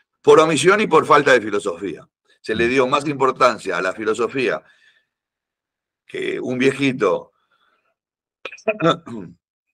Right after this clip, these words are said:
Speaker 1: aportaba en, al final de cada clase, y estoy hablando específicamente de Funakoshi, con sus, con su filosofía, porque era, aparte era,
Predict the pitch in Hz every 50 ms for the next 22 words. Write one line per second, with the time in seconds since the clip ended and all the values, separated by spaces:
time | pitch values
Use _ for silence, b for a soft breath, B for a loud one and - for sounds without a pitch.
0 | _ _ _ - - 98 85 104 107 104 117 135 135 127 110 101 82 76 - _
1 | _ - 92 87 85 87 85 - 87 87 92 101 110 120 123 120 113 110 123 123
2 | 123 123 117 139 147 139 123 - 127 113 110 - - - _ _ - - - -
3 | 101 98 101 104 104 101 92 - - 92 92 98 90 87 98 101 95 95 98 104
4 | 107 101 98 101 95 90 98 101 104 107 - 143 131 123 - 147 147 143 _ _
5 | _ _ _ _ _ _ _ _ _ _ _ _ _ _ _ _ _ _ _ _
6 | _ _ _ _ _ _ _ _ _ _ _ _ - 87 92 80 - 95 92 90
7 | 87 87 - - - _ _ _ _ _ _ _ _ _ _ - 85 82 78 -
8 | 85 82 85 85 87 82 80 80 - 117 123 120 110 95 85 80 73 67 62 -
9 | - _ _ _ _ _ _ _ _ _ - 78 - - 92 90 92 85 78 -
10 | - 58 64 71 78 87 87 85 107 113 113 95 78 69 -